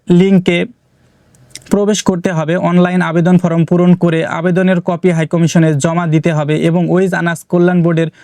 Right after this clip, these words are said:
সদস্যপদ নিবন্ধন ও জীবন বীমা ইন্স্যুরেন্স করার পূর্ণ নির্ধারিত ফি অনুসারে আবেদনকারীদের একশো ষাট রিঙ্গিত মালয়েশিয়ার মে ব্যাংক হিসাব নম্বর, একটি অ্যাকাউন্ট নাম্বার দেওয়া আছে।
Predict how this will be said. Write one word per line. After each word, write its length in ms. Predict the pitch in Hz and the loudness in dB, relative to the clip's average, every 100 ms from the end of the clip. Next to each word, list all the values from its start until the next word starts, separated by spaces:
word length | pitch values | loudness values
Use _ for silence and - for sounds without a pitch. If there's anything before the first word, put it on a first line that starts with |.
| - | -8
সদস্যপদ 680 | - 190 208 208 196 196 180 | -4 -2 -2 -2 -4 -2 4
নিবন্ধন 500 | 175 175 180 175 180 | 4 4 2 0 0
ও 160 | 175 165 | 0 0
জীবন 380 | 147 180 208 | 2 2 2
বীমা 240 | 175 175 170 | 2 2 0
ইন্স্যুরেন্স 540 | 165 160 175 165 160 | 2 2 2 0 -2
করার 300 | - 160 160 151 - - - - | -4 -4 -4 -6 -10 -20 -6 -2
পূর্ণ 420 | 196 202 196 196 | 0 0 -2 -2
নির্ধারিত 540 | 185 180 170 190 175 185 | 2 4 4 0 0 -2
ফি 240 | - 196 | 0 2
অনুসারে 540 | 175 175 160 165 165 180 _ _ - | 2 0 0 -2 -2 -6 _ _ -10
আবেদনকারীদের 760 | 165 185 202 196 180 175 170 | -4 0 0 0 0 0 0
একশো 300 | 160 156 180 | -2 -4 -4
ষাট 300 | - 185 175 | -2 -2 2
রিঙ্গিত 240 | 180 180 165 | 4 4 4
মালয়েশিয়ার 520 | 156 160 160 180 165 | 0 -2 -2 0 2
মে 180 | 160 156 | 2 2
ব্যাংক 300 | 160 160 - - _ | 0 -2 -4 -14 _
হিসাব 300 | 180 180 190 | 0 0 0
নম্বর, 320 | 165 160 160 160 | 0 2 0 -2
একটি 240 | 160 - | -4 -2
অ্যাকাউন্ট 340 | 156 156 160 160 | -2 -2 -4 -2
নাম্বার 280 | 160 156 147 | 0 -2 -2
দেওয়া 280 | 160 165 | -2 -2
আছে। 280 | 175 165 277 | -4 -2 -4